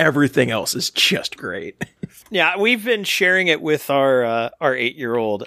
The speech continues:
Speaker 2: and 'cause I think she's right at the age where these jokes really start hitting.
Speaker 1: Yeah.
Speaker 2: And, yeah, I think it's, that's awesome.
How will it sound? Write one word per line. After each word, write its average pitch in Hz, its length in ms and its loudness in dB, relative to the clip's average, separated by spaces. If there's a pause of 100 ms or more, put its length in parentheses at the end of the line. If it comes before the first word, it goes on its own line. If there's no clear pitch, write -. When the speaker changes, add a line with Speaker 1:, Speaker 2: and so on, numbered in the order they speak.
(140)
Speaker 2:
and 123 300 -2
'cause 120 360 -6
I 127 80 -2
think 139 220 -4
she's 131 280 -4
right 131 400 0
at 123 80 0
the 127 140 -2
age 117 240 0
where 113 100 -2
these 117 200 -6
jokes 123 360 2
really 117 240 -2
start 117 320 0
hitting. 101 480 -8 (540)
Speaker 1:
Yeah. 113 220 -2 (180)
Speaker 2:
And, 113 560 -2 (160)
yeah, 110 400 2
I 123 100 -2
think 123 260 -2
it's, - 460 -4 (560)
that's - 180 -8
awesome. 117 240 0